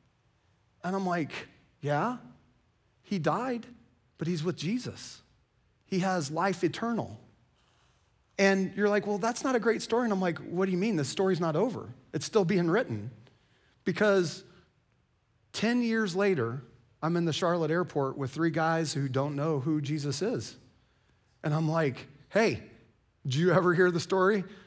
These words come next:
of the experience that Clark had with Jesus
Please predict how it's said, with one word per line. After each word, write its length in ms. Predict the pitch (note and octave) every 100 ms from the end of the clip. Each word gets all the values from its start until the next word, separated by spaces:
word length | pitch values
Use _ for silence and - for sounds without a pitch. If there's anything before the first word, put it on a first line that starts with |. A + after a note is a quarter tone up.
| _ _
of 140 | D#3+
the 180 | D3 E3+
experience 1000 | D#3+ D#3 - - A#3+ G#3+ D3+ D3+ D#3 -
that 220 | - D#3
Clark 300 | - F#3 F3
had 200 | - F3
with 120 | D3+ C3
Jesus 640 | E3+ F3+ F#3+ G#3 -